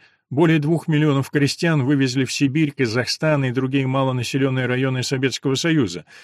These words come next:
где они прожили всю оставшуюся жизнь на правах спецпереселенцев, которым было запрещено покидать новые места проживания. Ещё сто тысяч арестовали и отправили в лагеря.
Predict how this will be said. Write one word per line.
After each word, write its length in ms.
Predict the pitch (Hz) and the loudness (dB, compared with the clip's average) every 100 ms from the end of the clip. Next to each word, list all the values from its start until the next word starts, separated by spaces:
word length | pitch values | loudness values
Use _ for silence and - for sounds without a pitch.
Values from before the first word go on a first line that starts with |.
| - - | -16 -2
где 180 | 147 | 2
они 160 | 180 190 | 4 4
прожили 440 | 151 180 151 156 | 2 2 4 4
всю 220 | 143 - 147 | 2 2 0
оставшуюся 640 | 127 156 131 143 131 143 | 0 -2 -2 -2 0 0
жизнь 300 | 123 165 143 | 0 0 0
на 80 | 135 | -2
правах 340 | 131 131 143 | 0 0 0
спецпереселенцев, 1300 | - - - 143 - - 123 113 131 147 180 - 170 - - - | 0 -4 0 0 0 -2 -2 0 0 2 2 0 -2 -2 -18 -4
которым 360 | 156 190 175 | 2 4 4
было 180 | 170 170 | 4 4
запрещено 600 | 147 151 160 - 175 151 | 4 2 2 0 0 0
покидать 460 | - 113 123 135 120 | -2 -6 0 0 0
новые 300 | 135 147 139 | 0 0 0
места 320 | 120 107 117 | -2 -4 -6
проживания. 600 | 104 110 107 92 73 73 _ _ _ _ - - | -6 -6 -6 -8 -10 -18 _ _ _ _ -20 -2
Ещё 320 | 156 151 214 | 0 4 4
сто 240 | - - 185 | 2 2 2
тысяч 420 | 214 196 180 147 | 2 2 0 4
арестовали 580 | 143 135 - 135 156 139 | 2 2 0 0 2 0
и 40 | |
отправили 460 | 120 - 123 117 107 | -2 -4 -4 -4 -4
в 60 | |
лагеря. 360 | 110 104 95 | -4 -6 -10